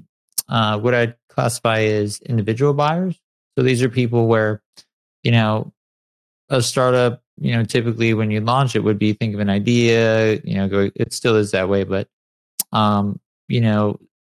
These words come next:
some entrepreneurs, maybe they've had a suc-, suc-,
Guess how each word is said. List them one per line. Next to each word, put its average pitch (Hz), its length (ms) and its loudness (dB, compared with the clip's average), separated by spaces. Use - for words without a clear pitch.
some 147 200 0
entrepreneurs, 127 640 0
maybe 110 260 0
they've 104 160 2
had 101 200 -2
a 98 40 -4
suc-, 104 320 -10
suc-, - 360 -10